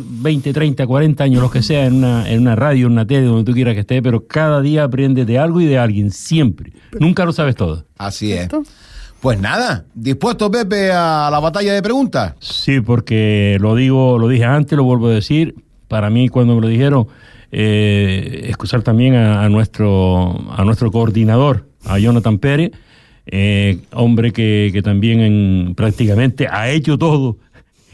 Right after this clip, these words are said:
Speaker 1: eh, por, por, por lo que me han invitado, eh, ustedes, que yo enormemente satisfecho, además de haber participado incluso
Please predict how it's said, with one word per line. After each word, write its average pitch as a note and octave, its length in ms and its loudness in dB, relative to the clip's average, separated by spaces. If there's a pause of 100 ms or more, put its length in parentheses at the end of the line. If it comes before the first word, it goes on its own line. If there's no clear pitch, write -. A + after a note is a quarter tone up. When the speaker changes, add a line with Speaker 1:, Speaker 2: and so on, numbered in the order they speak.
(640)
Speaker 1:
eh, A#2+ 200 0
por, A#2 640 0
por, G#2+ 460 0
por A#2+ 180 0
lo A#2 120 2
que A#2 80 -2
me A#2 120 2
han C#3 100 4
invitado, C#3 600 0 (180)
eh, A2 120 -4
ustedes, C3+ 540 0
que G2+ 360 -2
yo A2+ 300 0
enormemente G#2 600 2
satisfecho, A2+ 500 -2
además G#2 320 2
de G#2+ 100 0
haber G#2+ 240 0
participado G#2+ 600 -2
incluso A2 400 0